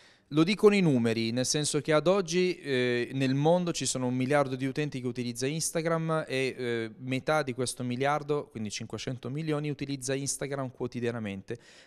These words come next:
Questa percentuale, che già è interessante a livello mondiale, lo è ancora di più a livello italiano perché, in base ad alcune stime,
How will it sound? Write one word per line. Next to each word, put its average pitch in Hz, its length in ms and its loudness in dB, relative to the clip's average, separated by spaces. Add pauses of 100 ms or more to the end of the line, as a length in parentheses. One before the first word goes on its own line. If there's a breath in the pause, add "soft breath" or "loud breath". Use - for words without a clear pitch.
Questa 196 320 2
percentuale, 156 720 0
che 117 160 -4
già 143 340 4
è 127 100 -4
interessante 123 1040 0
a 120 100 -4
livello 135 300 -2
mondiale, 175 540 0
lo 147 180 2
è 143 60 4
ancora 139 380 0
di 135 120 -2
più 147 320 -2
a 127 80 -4
livello 127 300 0
italiano 143 540 0
perché, 123 520 -6
in 117 100 -8
base 127 240 0
ad 127 80 -2
alcune 156 260 -6
stime, 113 460 -2